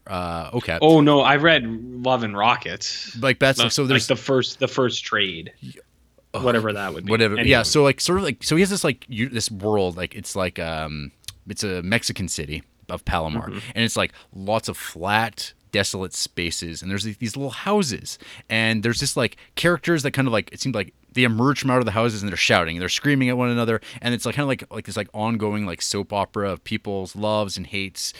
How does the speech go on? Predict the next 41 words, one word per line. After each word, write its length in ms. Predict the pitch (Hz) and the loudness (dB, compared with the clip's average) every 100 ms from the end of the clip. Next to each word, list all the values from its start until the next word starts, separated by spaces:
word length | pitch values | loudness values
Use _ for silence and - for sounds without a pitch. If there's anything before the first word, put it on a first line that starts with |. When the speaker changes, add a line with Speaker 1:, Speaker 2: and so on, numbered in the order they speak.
| - | -14
Speaker 1:
extreme 540 | 101 - - 123 117 104 | -2 0 2 2 2 2
highs, 500 | 107 101 98 98 92 | 0 0 0 -2 -6
extreme 340 | - 107 101 | -8 -4 -4
lows, 680 | 90 98 98 95 92 90 - - - - | 0 0 0 0 -2 -2 -6 -8 -20 -8
uh, 220 | 92 87 | -4 -4
people 220 | - 120 | -4 -4
Speaker 2:
Mm-hmm. 60 | 127 | -4
Speaker 1:
attempting, 400 | 123 113 110 98 | -2 -4 -4 -4
like, 200 | 85 82 - - - _ - | -4 -6 -10 -18 -18 _ -4
threatening 420 | 127 120 113 98 117 | -4 -2 -2 -4 0
murder, 520 | 120 127 117 120 113 | 4 6 6 4 2
people, 280 | - - 107 | 0 -2 -2
like, 200 | 95 - | -2 -4
trying 220 | 120 107 | -4 -4
to 60 | |
kill 240 | - - 117 | -4 -4 -2
one 160 | 110 | -2
another, 360 | 110 107 104 104 | 0 0 0 0
people 320 | - 104 92 - - | -2 -6 -8 -10 -6
jumping 320 | 107 101 104 | -4 -2 -4
in 120 | 98 | -4
and 80 | 98 | -4
out 80 | 95 | -4
of 60 | 90 | -6
your 100 | 87 | -6
life. 520 | 101 107 104 - - - - | -2 0 -2 -4 -14 -20 -14
Um, 420 | 95 90 90 90 92 | -4 -2 0 -2 -2
it 60 | 117 | 0
has, 140 | 127 | 0
like, 140 | 120 - | -2 -4
all 180 | 107 107 | -2 0
that 180 | 95 - 101 | -2 -6 -16
f-, 80 | |
feel 560 | 85 82 85 - 107 92 | -18 -18 -20 -10 -6 -6
to 160 | - 78 | -8 -10
it. 40 | |
I'm 120 | 73 - | -10 -8
pretty 360 | - 196 196 | -2 0 0
sure 280 | 160 165 151 | 0 -2 -2
that, 180 | 135 120 | -2 -2
uh, 460 | 107 101 98 92 | -2 -2 -4 -6